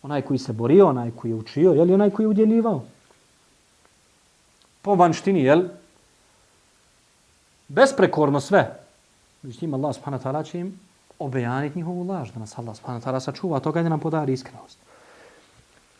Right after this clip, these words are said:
Znači, vidimo da ovdje Allah subhanahu wa ta'ala govori svome poslaniku sallallahu alejhi ve selleme da je on nemoćan kad je u pitanju uputa. I zbog toga na puno mjesta u svojoj plemenitoj knjizi, šta kaže Allah subhanahu wa ta'ala?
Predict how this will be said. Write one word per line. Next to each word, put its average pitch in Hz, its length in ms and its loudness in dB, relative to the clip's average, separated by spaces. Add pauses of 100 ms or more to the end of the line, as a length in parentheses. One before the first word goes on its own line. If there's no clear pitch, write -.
(680)
Znači, 170 260 -4
vidimo 220 260 6
da 180 80 6
ovdje 214 260 8
Allah 233 220 4
subhanahu 208 280 -4
wa 220 60 4
ta'ala 180 120 4
govori 196 300 4
svome 202 280 0
poslaniku 185 300 -2
sallallahu 165 280 0
alejhi - 20 6
ve 214 60 4
selleme 196 180 4
da 139 60 2
je 143 40 4
on 175 260 4
nemoćan 247 420 4
kad 226 120 0
je 208 60 4
u 208 80 0
pitanju 208 480 2
uputa. - 380 -8 (440)
I 156 60 -12
zbog 139 160 -4
toga 214 280 8
na 160 100 4
puno 277 340 0
mjesta 131 480 0 (400)
u 165 60 -14
svojoj 175 300 4
plemenitoj 151 480 2
knjizi, 196 400 -2 (500)
šta - 160 -4
kaže 196 260 4
Allah 185 200 6
subhanahu 175 280 -2
wa 190 40 2
ta'ala? 185 180 6